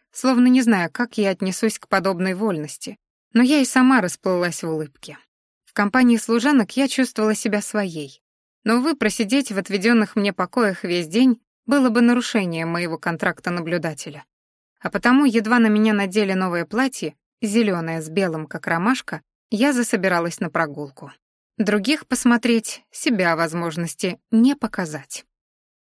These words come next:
«Его Величество любит проводить время у пруда с кувшинками»,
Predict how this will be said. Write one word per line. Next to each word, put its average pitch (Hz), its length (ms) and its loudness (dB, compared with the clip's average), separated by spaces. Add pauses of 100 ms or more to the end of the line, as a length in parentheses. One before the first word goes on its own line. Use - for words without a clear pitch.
«Его 202 320 -2
Величество 190 680 -2
любит 208 360 -2
проводить 190 480 -2
время 208 340 2
у 208 60 0
пруда 208 380 -2
с - 80 -8
кувшинками», 185 880 -2